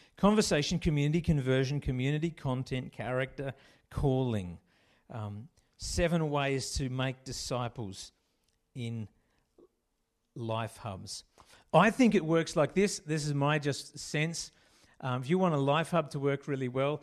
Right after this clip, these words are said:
I reckon you need a gifted teacher. Without that, you struggle. Um, <laughs> this is not so much the, straight out of the Bible, but I think you need a catalyst.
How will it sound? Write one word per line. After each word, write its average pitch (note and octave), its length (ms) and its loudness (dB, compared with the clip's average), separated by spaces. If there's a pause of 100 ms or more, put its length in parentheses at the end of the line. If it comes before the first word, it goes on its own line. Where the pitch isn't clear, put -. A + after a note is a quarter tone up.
(200)
I C#3+ 100 -2
reckon E3+ 440 4
you D3 120 0
need C#3 200 0
a B2+ 40 -4
gifted B2+ 460 -8
teacher. C#3+ 400 0 (240)
Without C#3 480 -4
that, D3 220 -4
you B2+ 100 -10
struggle. D3 500 -4 (640)
Um, C#3 320 -2
<laughs> - 40 -2
this F#3 200 4
is D#3 160 2
not E3+ 240 4
so E3 220 0
much D#3 280 -2
the, C#3 160 0 (180)
straight E3 400 0
out D3+ 140 4
of C#3 60 -2
the C3+ 60 0
Bible, D3+ 420 4
but D3+ 140 0
I D3 100 2
think D#3 200 -4
you D3+ 80 -2
need D3+ 180 0
a B2 40 -4
catalyst. A2 800 -6